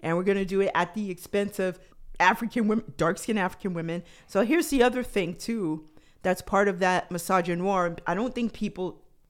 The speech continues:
understand it as misogynoir because it's not only infantilizing African women, but it's ignoring the contributions, the,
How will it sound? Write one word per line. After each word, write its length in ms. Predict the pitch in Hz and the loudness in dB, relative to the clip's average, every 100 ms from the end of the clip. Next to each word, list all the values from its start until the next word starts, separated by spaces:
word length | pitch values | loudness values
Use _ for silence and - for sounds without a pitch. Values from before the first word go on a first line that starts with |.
| _ 190 | _ 0
understand 580 | 190 170 - 190 196 | 0 -2 0 0 2
it 80 | 185 | 0
as 200 | 156 160 | -2 -4
misogynoir 720 | 165 - 160 156 156 147 147 - - - | -6 -4 -4 -4 -6 -6 -6 -8 -18 -12
because 460 | - 180 202 180 - - - - - | -6 2 2 2 -4 -16 -20 -20 -4
it's 460 | 185 185 - - - - | -2 -2 -4 -10 -12 -2
not 260 | 202 220 | 4 6
only 260 | 254 254 220 | 6 2 0
infantilizing 1120 | 180 175 165 170 233 277 277 302 294 311 294 302 - | -2 -4 -4 -4 -2 -2 0 0 0 -2 -2 -6 0
African 460 | 320 320 311 339 302 | 2 2 -4 0 0
women, 440 | 339 330 349 330 - - - | 0 0 -2 -4 -8 -20 -2
but 500 | 196 190 180 - - - | 2 4 4 0 -20 -2
it's 180 | 233 226 | 0 0
ignoring 480 | 233 202 220 233 233 | -2 0 2 2 2
the 100 | 220 | 0
contributions, 1040 | - 226 214 180 170 214 - 185 180 170 | 0 -2 -2 -8 -4 -4 -4 -6 -6 -8
the, 200 | - 175 | -4 -4